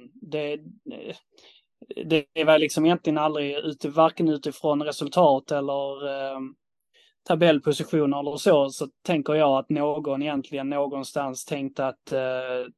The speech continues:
ska vi sparka de här tränarna kanske? Utan de hade ju fortsatt, eh, i, liksom, på alla sätt och vis. Så att det är väl snarare, som ni egentligen varit inne på, att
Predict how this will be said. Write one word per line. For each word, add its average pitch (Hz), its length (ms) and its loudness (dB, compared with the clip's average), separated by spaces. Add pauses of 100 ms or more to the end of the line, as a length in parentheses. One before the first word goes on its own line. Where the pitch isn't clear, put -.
(100)
ska - 240 -2
vi 135 80 2
sparka 151 520 4
de 143 120 4
här 156 120 4
tränarna 147 520 0
kanske? 120 440 -8 (260)
Utan 131 460 -4 (720)
de 143 300 6
hade 139 180 2
ju 139 80 0
fortsatt, - 880 0
eh, 127 840 -8
i, - 520 -8
liksom, 131 460 -4
på - 180 6
alla 139 200 6
sätt - 260 0
och 143 100 4
vis. 127 280 2
Så 147 100 -2
att 135 140 -4 (1500)
det 175 100 4
är 175 100 6
väl 151 80 -8
snarare, 165 280 2
som 165 100 0
ni 175 60 0
egentligen 160 280 -2
varit - 60 -14
inne 170 260 -4
på, 147 140 -4
att - 320 -6